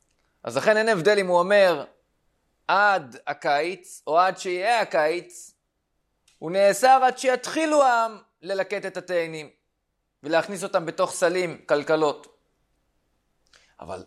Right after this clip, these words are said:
ודאי שאם הוא נדר מפורש עד שיעבור הקיץ, אז הוא אסור עד שמסיימים את הקטיף, עד שיקפילו המקצועות, שמקפלים את הסכינים לתוך הכת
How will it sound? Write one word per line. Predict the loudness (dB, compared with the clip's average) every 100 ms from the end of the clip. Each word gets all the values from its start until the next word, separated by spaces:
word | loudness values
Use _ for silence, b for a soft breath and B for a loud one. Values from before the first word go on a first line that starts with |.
| _
ודאי | -6 2 2 2
שאם | -4 -6
הוא |
נדר | -4 0 -2
מפורש | -2 -10 -6 -4 -6
עד | -10
שיעבור | -6 -2 -2 0 -2
הקיץ, | 0 0 0 -4 -10 -4
אז | -2
הוא | -2 -4
אסור | -4 -4
עד | -4
שמסיימים | -6 -6 -2 0 0 0
את | 2
הקטיף, | 2 2 -4 _ _ _ -6 -4 -4 -4 0
עד | 0
שיקפילו | 0 -2 -4 -4 2 2
המקצועות, | 2 -4 -10 -6 -2 -4
שמקפלים | -6 -8 -6 -6 -6 -6 -6
את | -4
הסכינים | -4 -4 -4 -6
לתוך | -4 -2 0
הכת | 2 2